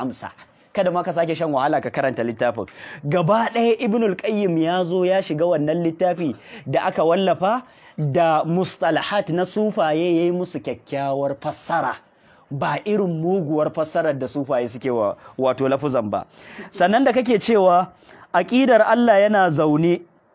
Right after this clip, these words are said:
a sama, ka ce kuma Imamun Nawawi baya tare da ita. To ina so ka gaya mun wane ne ya ce Allah yana zaune a sama. Dan kaga za ka yi mana ƙarya haka. Ka gani duk abin da nake faɗa fa nace kun ce wahdatul wujud,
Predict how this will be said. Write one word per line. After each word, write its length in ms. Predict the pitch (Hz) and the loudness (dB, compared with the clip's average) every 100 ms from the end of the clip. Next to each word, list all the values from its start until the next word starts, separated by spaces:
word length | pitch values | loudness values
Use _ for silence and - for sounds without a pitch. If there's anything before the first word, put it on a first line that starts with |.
| _ _ - | _ _ -4
a 80 | 160 | -2
sama, 380 | - 175 165 - _ _ _ _ _ _ _ - - | 2 2 2 -2 _ _ _ _ _ _ _ -20 -12
ka 100 | - 196 | -2 0
ce 140 | 220 165 | 2 0
kuma 200 | 208 202 | 2 0
Imamun 320 | 185 190 180 | 2 2 2
Nawawi 440 | 170 175 170 151 160 | 0 2 2 2 2
baya 300 | 165 170 143 | 4 4 2
tare 260 | 139 123 139 | 2 0 0
da 100 | 123 | -2
ita. 260 | 110 107 - _ _ _ _ _ _ _ _ - - - | -2 -4 -6 _ _ _ _ _ _ _ _ -20 -20 -8
To 120 | - 220 | 0 2
ina 220 | 285 233 | 4 2
so 140 | 226 | 2
ka 100 | 214 | 0
gaya 340 | 180 202 196 180 | 0 2 2 2
mun 220 | 185 180 | 0 0
wane 380 | 156 147 170 190 | 0 0 -2 0
ne 160 | 165 | 0
ya 60 | 151 | 0
ce 160 | 151 151 | -2 -6
Allah 400 | 143 151 147 131 | -2 -2 0 0
yana 200 | 135 123 | 0 -2
zaune 260 | 113 113 127 | -2 -2 -4
a 60 | 110 | -4
sama. 320 | 117 104 85 _ _ _ _ | -4 -4 -8 _ _ _ _
Dan 160 | 113 151 | -4 -2
kaga 340 | 180 175 180 | 0 0 0
za 160 | 175 190 | 0 -2
ka 80 | 185 | -2
yi 60 | 151 | -2
mana 220 | 143 131 | -2 -2
ƙarya 320 | 120 120 127 | -4 -2 -2
haka. 320 | 117 120 92 - _ _ _ _ _ - | -4 -8 -10 -16 _ _ _ _ _ -8
Ka 140 | 151 | -4
gani 220 | 165 180 | -2 -2
duk 120 | 180 175 | -2 -2
abin 200 | 180 180 | -2 -2
da 60 | 165 | -2
nake 220 | 165 160 | -2 -2
faɗa 220 | 139 147 | -2 -2
fa 80 | 151 | -2
nace 240 | 156 - 147 | -4 -4 -4
kun 160 | 156 | -4
ce 80 | 151 | -4
wahdatul 520 | 160 147 147 143 147 135 | -2 -2 -2 -6 -4 -4
wujud, 340 | 127 127 135 | -2 -2 -6